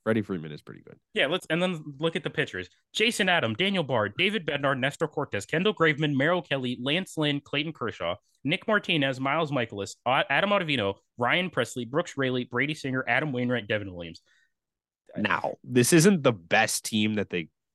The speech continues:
Speaker 1: their best pitching staff that they
Speaker 2: It's,
Speaker 1: could have put
Speaker 2: but
Speaker 1: together.
Speaker 2: it's position player group wise, it is the best
Speaker 1: Oh.
Speaker 2: one I've ever seen them put together.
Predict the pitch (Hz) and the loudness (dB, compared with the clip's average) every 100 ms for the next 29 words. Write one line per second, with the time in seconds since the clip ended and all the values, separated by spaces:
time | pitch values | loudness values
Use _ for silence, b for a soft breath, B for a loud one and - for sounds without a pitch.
0 | _ 110 104 92 123 - - 101 113 - | _ 0 0 4 0 0 -4 -4 -4 0
1 | 120 - 120 123 135 131 135 131 139 202 | 2 4 2 2 0 0 -2 -2 4 6
2 | 151 - 117 - 160 123 151 233 247 247 | 6 2 -8 -2 0 0 0 2 4 4
3 | 220 247 262 269 196 180 151 127 131 120 | 2 0 2 2 4 0 0 0 2 2
4 | 117 107 104 101 110 95 85 92 85 80 | 2 -2 -4 -6 -8 -10 -10 -10 -10 -12